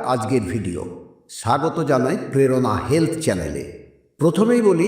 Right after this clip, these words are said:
আপনার শরীরকে হাইড্রেটেড রাখুন। আপনি কি জানেন, প্রতিদিন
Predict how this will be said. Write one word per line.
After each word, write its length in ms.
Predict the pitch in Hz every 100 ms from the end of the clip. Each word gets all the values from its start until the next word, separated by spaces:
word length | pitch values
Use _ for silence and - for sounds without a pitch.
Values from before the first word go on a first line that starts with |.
| 240
আপনার 340 | 165 135 147
শরীরকে 480 | - 151 151 143 160
হাইড্রেটেড 720 | 185 127 160 143 170 160 147 113
রাখুন। 320 | 104 - - 62 - - _ _ _ _ - -
আপনি 280 | 120 135 170
কি 100 | 170
জানেন, 360 | 151 160 170 101 78 - - - _
প্রতিদিন 540 | 131 147 185 170 180